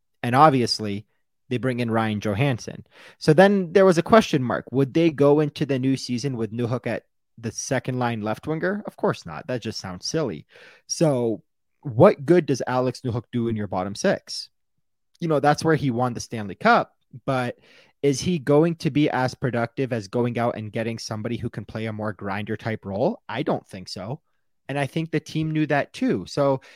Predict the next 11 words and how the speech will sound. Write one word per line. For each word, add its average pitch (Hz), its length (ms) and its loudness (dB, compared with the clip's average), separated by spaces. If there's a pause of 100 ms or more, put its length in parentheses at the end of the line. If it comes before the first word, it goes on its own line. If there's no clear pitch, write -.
(160)
they 165 80 4
were 170 120 6
kind 175 280 2
of 180 80 2
at 160 160 2
this - 160 -8
crossroads 113 800 -2
in 107 120 -10
my 107 160 -6
mind 117 480 -4
where, 101 480 -6